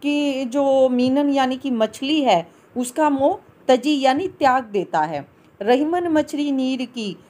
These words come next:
और रहीम दास जी कहते हैं लेकिन इंसान को कभी भी ऐसा नहीं होना चाहिए कि समय के साथ वो बदल जाए। इंसान को कैसा होना चाहिए?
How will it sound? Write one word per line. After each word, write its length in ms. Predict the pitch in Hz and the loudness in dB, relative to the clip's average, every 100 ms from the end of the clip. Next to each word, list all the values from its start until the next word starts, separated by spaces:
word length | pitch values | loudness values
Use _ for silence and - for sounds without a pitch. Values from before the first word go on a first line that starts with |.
| _ 226 | _ 0
और 100 | 240 | 2
रहीम 240 | 277 285 | 2 4
दास 200 | 285 285 | 4 4
जी 140 | 294 | 2
कहते 340 | 277 269 254 269 | -4 -2 -2 -2
हैं 300 | 269 285 349 _ _ | -2 -2 -4 _ _
लेकिन 580 | 226 254 285 294 320 196 - - | -2 0 0 0 -2 -2 -6 -2
इंसान 500 | 247 254 262 262 320 | 0 2 2 2 0
को 140 | 330 | -2
कभी 380 | 320 277 254 320 | 0 2 2 0
भी 120 | 277 | -2
ऐसा 400 | 330 254 240 269 | 2 4 4 2
नहीं 240 | 294 320 330 | -2 -2 -2
होना 240 | 294 277 | 0 0
चाहिए 420 | 254 240 226 196 - - _ | 0 -2 -2 -4 -8 -16 _
कि 100 | 294 | -6
समय 320 | 285 277 285 | -2 0 0
के 160 | 302 311 | -2 -4
साथ 240 | 294 254 262 | -2 -2 -2
वो 120 | 254 277 | -6 -2
बदल 400 | 226 220 226 220 | 0 2 2 2
जाए। 280 | 202 170 156 - _ - | 2 2 -2 -16 _ -4
इंसान 460 | 240 254 269 262 277 | 0 2 4 2 0
को 120 | 285 | -2
कैसा 280 | 285 269 294 | -2 -2 0
होना 260 | 285 277 | 0 0
चाहिए? 420 | 277 277 269 339 | 0 -2 -2 -4